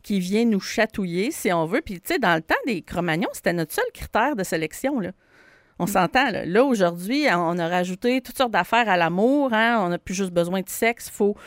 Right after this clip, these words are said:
Speaker 1: communiquer, élever des enfants, avoir des buts communs, puis tout ça sans tuer personne, idéalement, là. Fait que ça, c'est comme beaucoup, hein. Euh, fait qu'on a tendance à oublier cette compatibilité sexuelle-là ou de s'engager, même si elle est pas présente nécessairement,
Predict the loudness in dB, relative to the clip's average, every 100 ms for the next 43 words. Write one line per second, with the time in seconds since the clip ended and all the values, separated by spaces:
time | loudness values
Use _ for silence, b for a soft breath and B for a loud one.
0 | B B B 2 4 4 2 0 2 4
1 | 2 2 0 0 0 0 -2 0 2 2
2 | 2 0 2 0 0 -4 -6 -4 -2 0
3 | 0 0 0 -2 -4 -2 -4 0 -2 -2
4 | -2 -4 -4 -4 -2 0 0 0 -2 -2
5 | -2 -2 -4 -4 -4 B B B 2 4
6 | 4 0 -4 0 0 0 -2 -4 -6 -10
7 | _ -4 -2 -2 -2 -2 -2 _ -2 0
8 | 0 B B B 0 2 2 0 2 2
9 | 2 2 2 2 2 2 0 -4 -2 -2
10 | -2 -4 -2 -2 -4 -4 -10 -8 -6 -6
11 | -4 -2 0 2 2 0 0 0 0 -2
12 | 0 -2 0 -2 0 0 -2 -2 -2 -2
13 | -2 0 -2 -4 -2 -2 0 -2 -2 -4
14 | -4 -6 -2 -2 -2 -6